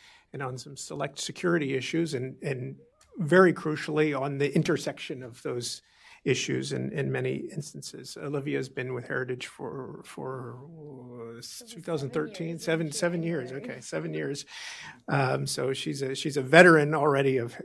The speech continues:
Speaker 1: Heritage, despite her youthful appearance.
Speaker 2: <laughs>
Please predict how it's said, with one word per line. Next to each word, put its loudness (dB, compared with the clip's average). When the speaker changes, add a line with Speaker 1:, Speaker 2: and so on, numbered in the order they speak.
Speaker 1:
Heritage, -2
despite -2
her -4
youthful -6
appearance. -12
Speaker 2:
<laughs> -4